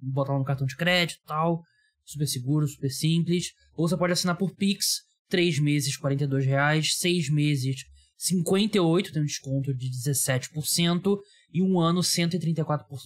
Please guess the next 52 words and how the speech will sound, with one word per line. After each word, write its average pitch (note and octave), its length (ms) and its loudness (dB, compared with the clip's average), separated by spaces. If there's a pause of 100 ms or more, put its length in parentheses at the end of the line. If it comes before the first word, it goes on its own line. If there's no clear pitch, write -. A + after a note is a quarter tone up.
(120)
cento D3+ 200 -2
e - 20 -6
trinta D3+ 200 0
e C#3 40 -2
quatro C3+ 200 0
reais, D#3 460 4 (460)
que - 120 -2
o E3 40 2
desconto D#3 400 0
é - 20 0
de D3 100 0
vinte D3 360 0
por C3+ 100 -20
cento. C#3 600 -2
Então C#3 260 0
é - 20 2
uma C#3+ 140 0
forma C#3 340 0 (180)
importante E3 960 -2 (680)
pra F3 120 2
gente E3 240 2
manter D3+ 240 0
esse C#3+ 120 -2
podcast C3+ 520 -2
no B2+ 140 0
ar, B2 180 0
que - 140 -6
é B2 60 0
o A#2+ 80 0
que - 100 -8
eu B2+ 60 -2
mais A#2+ 260 -4
quero. D3 460 2 (200)
Você - 100 -10
pode A3 140 2
assinar A#3 180 2
o - 40 0
plano B3 200 2
M C4+ 120 2
V C#4+ 160 0
P F#3+ 200 0
também, C#3 400 0
né, A#2+ 140 0
que C#3 140 -4
dá C#3 220 2
acesso C#3 460 0
a C#3 40 -2
tudo G#3 400 0 (360)
do D3+ 120 -2
plano D#3 240 2
Pro D#3+ 160 0
Bowl. E3 460 0